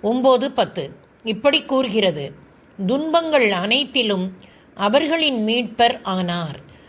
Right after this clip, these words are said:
தூதரோ வானதூதரோ அல்ல, அவரே நேரடியாக அவர்களை விடுவித்தார்."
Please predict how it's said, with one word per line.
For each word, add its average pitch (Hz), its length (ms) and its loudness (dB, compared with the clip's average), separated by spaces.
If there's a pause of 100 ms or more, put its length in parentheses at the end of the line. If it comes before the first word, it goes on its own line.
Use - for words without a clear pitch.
(240)
தூதரோ 247 640 2 (400)
வானதூதரோ 226 920 2
அல்ல, 170 480 -2 (420)
அவரே 214 500 0 (360)
நேரடியாக 208 1080 0 (140)
அவர்களை 240 640 0
விடுவித்தார்." 185 640 -2